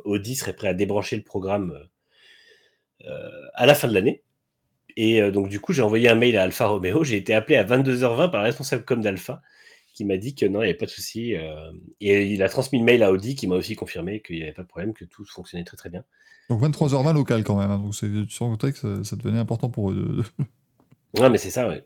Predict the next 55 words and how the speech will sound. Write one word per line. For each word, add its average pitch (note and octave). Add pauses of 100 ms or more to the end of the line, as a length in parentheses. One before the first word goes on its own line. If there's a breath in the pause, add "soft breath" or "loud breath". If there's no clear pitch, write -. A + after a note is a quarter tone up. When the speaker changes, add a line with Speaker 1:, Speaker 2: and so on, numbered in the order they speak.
(120)
Speaker 2:
pas A#2+
se -
louper A2
Speaker 1:
Donc, G#2
c'est F#2
Speaker 2:
là-dessus. G2+
Speaker 1:
vrai - (500)
que, -
donc, G2
c'est G#2+
vrai B2
que C3+
c'est, F#2+
euh... E2+
Non, D2+
non, A#2+
mais B2+
c'était F#2
très A2+
bien. B2+ (640 loud breath)
Et, A2
euh, G#2+
non, C3+
enfin, C3
lui, C#3+
il C3+
était A#2
en, G#2+
il A2+
était G2+
en G#2
Suisse G2+
quand F2+
il F2+
m'a F2
appelé, G2
mais, E2+
euh, D#2+ (200)
Speaker 2:
Ah D3
oui, C#3+
d'accord. - (640)
Speaker 1:
mais G2+
bon, F2+ (100)
dans F2
tous -
les F#2
cas, A2
voilà. E2
En D#2
tout -
cas, B2
c'est, G2
euh, F2 (720 soft breath)
c'est, -
euh, E2